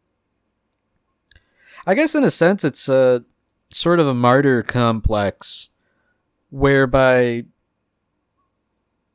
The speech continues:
Shinji undergoes massive suffering and feels he deserves praise for it. In a sense, I guess he's correct.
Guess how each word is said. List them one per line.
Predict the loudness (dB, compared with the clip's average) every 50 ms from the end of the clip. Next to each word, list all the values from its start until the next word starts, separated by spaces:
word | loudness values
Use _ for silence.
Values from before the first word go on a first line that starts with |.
| _ _ _ _ _ _ _
Shinji | -10 -6 -4 -2 -2 -2 -2 -2 -2 -2 0
undergoes | 0 0 0 0 2 2 2 2 2 2 0 0 -2
massive | -2 -2 0 0 0 0 -2 -2 -4 -4
suffering | -2 0 0 -2 0 0 0 2 2 2 0
and | -2 -4 -4
feels | -2 0 2 2 0 0 -2
he | -2
deserves | -2 -2 0 0 0 0 0 -2
praise | -4 -2 0 2 2 2 0 -2 -4
for | -4 -2 0 0 0 0
it. | -2 -6 -8 _ _ _ _ _ _ _ _ _ _ _ _ _ _ _ _ _ _ _ _ _ _ _ _ _ _ _ _ _ _ _ _ _ _ _ _ _ _ _ _ _ _ _ _ _ _ _ _ _ _ _ _
In | -2 0 0
a | 2
sense, | 2 2 2 2 2 0
I | -2 2
guess | 2 2 2 2
he's | -2 -4 -4 -6
correct. | -10 -10 -4 0 2 4 4 4 2 0 -4 _ -20 -20 -20